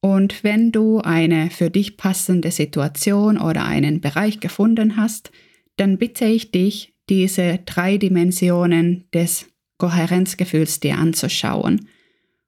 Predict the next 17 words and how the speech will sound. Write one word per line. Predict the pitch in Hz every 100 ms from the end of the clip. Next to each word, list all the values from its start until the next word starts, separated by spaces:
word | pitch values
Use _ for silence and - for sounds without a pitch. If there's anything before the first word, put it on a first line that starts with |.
| _ -
und | 180 180
diese | 208 220 247 254 262 -
auf | 175 190
einer | 180 175 165
Skala | 170 - 175 190 202 208 208
von | - 175 175
null | 180 196 220
bis | 226 208 -
zehn | - 175 160 170 180
zu | 202
bewerten. | 190 180 151 - - - - - _ _ _ _ _ _ _ _ _ _ -
Dabei | 185 190 190 185 190 208 -
wäre | 185 180 175
null | 180 185 214 262 285 _ _ _ _ -
gar | 165 165
nicht | 196 226 -
vorhanden | 214 214 226 233 233 240 254 262